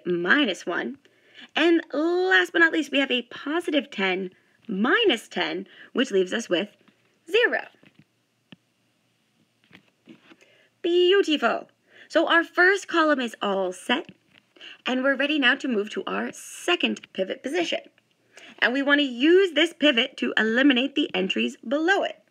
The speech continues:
So again, we'll need two steps here. We'll need to do minus the second row plus the third row to attain that new and reduced third row.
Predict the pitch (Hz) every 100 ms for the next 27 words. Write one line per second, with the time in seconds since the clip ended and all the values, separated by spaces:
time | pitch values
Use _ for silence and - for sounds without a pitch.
0 | _ - - - - 226 220 - 302 339
1 | 294 262 240 208 - - - 370 453 -
2 | - - - 160 - 277 _ - - -
3 | - 247 269 226 262 285 311 277 294 _
4 | _ _ _ _ 202 208 220 294 349 311
5 | 220 262 - - _ _ _ _ _ _
6 | _ 220 202 - - - 330 339 - -
7 | 175 247 285 _ - - _ - - 233
8 | 285 370 381 - 226 - 185 160 127 87
9 | 202 - - - 226 196 220 196 196 180
10 | - 202 240 254 208 196 196 185 180 -
11 | - 180 160 165 156